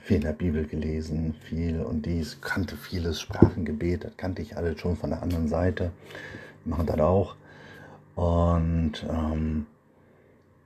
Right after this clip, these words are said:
dann war ich an verschiedenen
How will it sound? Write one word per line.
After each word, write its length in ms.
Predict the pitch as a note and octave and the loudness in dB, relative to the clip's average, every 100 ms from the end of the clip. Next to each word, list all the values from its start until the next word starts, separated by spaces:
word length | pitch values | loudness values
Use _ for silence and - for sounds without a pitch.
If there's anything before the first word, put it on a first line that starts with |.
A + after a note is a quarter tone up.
| _ _ - | _ _ -6
dann 480 | D2 D2 D2 D2 D2 _ - | -2 0 0 -2 -8 _ -12
war 180 | - D#2+ | -6 -2
ich 160 | D#2 C#2 | -2 -2
an 140 | - | -2
verschiedenen 1120 | - - - F#2+ G2 E2+ E2+ E2 D#2+ D2+ D#2 | -2 -4 -4 2 2 4 2 2 2 0 -2